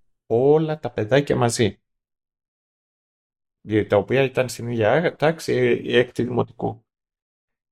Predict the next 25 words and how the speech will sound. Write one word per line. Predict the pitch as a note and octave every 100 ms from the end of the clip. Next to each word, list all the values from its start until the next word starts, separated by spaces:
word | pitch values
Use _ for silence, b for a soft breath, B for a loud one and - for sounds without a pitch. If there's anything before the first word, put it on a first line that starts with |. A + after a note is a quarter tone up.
| _
Και | C#3 B2+
αφού | A#2+ A#2+ E3+
είχα | E3 B2
πάει | B2 A2+
εκεί, | G#2+ D3
την | E3 A#2+
είχα | A#2 - G#2+
δει, | A2+ G#2
ήταν | G2+ A#2+
η |
δεύτερη | A2+ A2 - G#2+
φορά | - G#2 G#2+
την | G#2+ G#2
οποία | G2+ G#2
την | G2+ G#2
είχα | G2+
προσέξει | - F#2+ - C#3 - D#3+ E3+
και | E3 A2+ G#2+ G#2+ A2 - _ _ _ -
επιστρέφω | - - - B2 A#2
πίσω, | - A2+ - -
ξέρεις, | - G#2+ G2 F#2 F#2 - -
ε, | - - - - _ _ _ _ _ -
ερωτοχτυπημένος, | A#2 A2 A2 - _ - G#2+ G#2 - A#2 G#2+ G#2+ A2+ C#3+ A3+ - - _
καθώς | - - B2+
επιστρέφα | - - - A2+ A2+ A2+ A2+ G#2+ G#2+